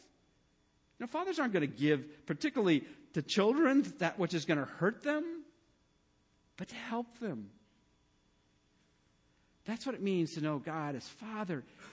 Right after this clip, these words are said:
He, he gives you good gifts, things that we all need.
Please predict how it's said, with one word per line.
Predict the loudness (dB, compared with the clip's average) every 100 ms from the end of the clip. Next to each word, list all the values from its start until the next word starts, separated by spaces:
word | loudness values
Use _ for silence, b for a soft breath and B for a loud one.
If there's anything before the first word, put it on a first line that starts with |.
| -20 -12
He, | -10
he | -6 -6 -4
gives | -2 -2 0
you | -4 -4 -4
good | 0 0 0 -2 -6 -16 _
gifts, | -6 -6 -8 -18 -20 -20 -20 _ _ _ _ _ _ _ _ _ _
things | -4 -2 0
that | -2
we | -2 -6 -6
all | -4 -4
need. | -4 -4 -6 -10